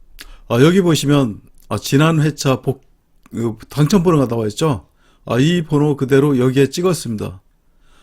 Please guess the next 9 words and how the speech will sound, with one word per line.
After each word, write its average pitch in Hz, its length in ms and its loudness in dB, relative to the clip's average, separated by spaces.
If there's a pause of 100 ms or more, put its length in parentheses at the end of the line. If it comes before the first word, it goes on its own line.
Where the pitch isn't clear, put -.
(180)
아, - 160 -8
빨간 196 500 2 (180)
테두리로 208 520 0
된 143 220 0
것이 165 440 0 (540)
그것이죠. 131 680 0 (600)
근데 127 340 0
이렇게 156 280 0
보시면 131 580 -2